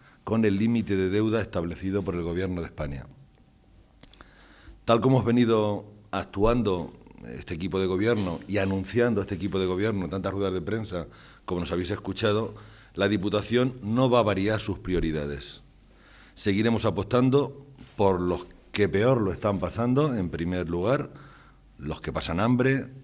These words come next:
los parados. Os recuerdo que hoy hay más de ocho mil familias ciudadrealeñas que no perciben ningún tipo de ingreso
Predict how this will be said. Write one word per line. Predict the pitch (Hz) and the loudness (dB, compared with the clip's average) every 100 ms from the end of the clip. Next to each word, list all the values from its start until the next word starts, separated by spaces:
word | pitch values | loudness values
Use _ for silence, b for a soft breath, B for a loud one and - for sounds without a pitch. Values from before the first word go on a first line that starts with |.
| - | -14
los | 131 - | -14 -4
parados. | 78 92 113 127 131 - - - B B B B | 0 2 2 0 -2 -6 -12 -20 B B B B
Os | 82 | -4
recuerdo | 87 78 107 107 90 | -4 0 2 2 2
que | 98 | 0
hoy | 101 | 2
hay | 104 101 | 2 0
más | 104 110 95 | 0 -2 -2
de | 107 | 0
ocho | 110 95 101 | 0 0 -2
mil | 92 110 | 0 0
familias | 104 92 104 104 98 90 - B B - _ - | 0 0 2 2 0 -2 -8 B B -20 _ -20
ciudadrealeñas | - 95 98 113 98 92 104 107 113 110 - B B | -4 0 2 2 2 2 0 0 -2 -4 -10 B B
que | - | -6
no | 95 95 | -4 -2
perciben | 95 101 95 | -2 -2 -2
ningún | 90 85 | -2 -4
tipo | 82 87 87 | -6 -4 -4
de | 80 | -4
ingreso | 80 98 101 120 120 | -4 -4 -2 -2 -2